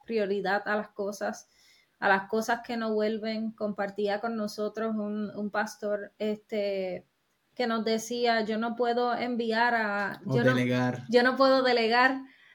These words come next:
Speaker 1: eh, el aniversario con mi esposa, no puedo
Speaker 2: Ah,
Speaker 1: enviar
Speaker 2: otra
Speaker 1: a
Speaker 2: persona,
Speaker 1: alguien
Speaker 2: ya.
Speaker 1: de la iglesia a que vaya a cenar con mi esposa a un aniversario".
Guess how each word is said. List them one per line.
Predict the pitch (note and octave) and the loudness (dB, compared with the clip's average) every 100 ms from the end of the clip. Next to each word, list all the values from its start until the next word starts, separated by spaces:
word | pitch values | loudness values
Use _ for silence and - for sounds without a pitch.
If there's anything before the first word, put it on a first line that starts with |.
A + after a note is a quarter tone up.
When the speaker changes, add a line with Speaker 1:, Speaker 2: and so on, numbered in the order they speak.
| _ | _
Speaker 1:
eh, | - A3+ A3+ A3 - | -2 2 4 2 4
el | A#3+ | 4
aniversario | A#3 A#3 A3 G#3+ G#3 A3+ A3+ | 4 4 2 2 2 2 2
con | A#3 | -2
mi | A#3 | -2
esposa, | A3 - A3 A3 G3 | -4 -4 -4 -2 -4
no | G3 G3 | -4 -2
puedo | A3+ A3+ | 0 0
Speaker 2:
Ah, | A#3+ | 0
Speaker 1:
enviar | A3+ A3+ A3 A#3+ A3+ | 0 2 6 6 6
Speaker 2:
otra | G#3+ | 6
Speaker 1:
a | A3 | 4
Speaker 2:
persona, | |
Speaker 1:
alguien | A#3+ A#3 A3+ A3 A3 | 2 0 0 0 0
Speaker 2:
ya. | - | 2
Speaker 1:
de | A3+ G#3+ | 4 6
la | G#3 | 6
iglesia | G3+ A3+ A#3 A3+ A3+ G#3 G3 | 4 2 0 0 2 4 2
a | G#3 | 0
que | A3 | 2
vaya | G#3+ A3 B3 A#3 G#3+ | 4 6 6 6 4
a | A3 | 2
cenar | G3+ G3+ G3 | -2 -2 -2
con | A3+ A3+ | -2 -2
mi | |
esposa | A3+ - A3+ A3+ G#3+ | -4 -2 -2 0 2
a | G3 | 2
un | G3 | 2
aniversario". | G3+ G#3 G3 F#3+ G3 F#3 F#3 E3+ | 0 2 0 -2 -2 -2 0 -4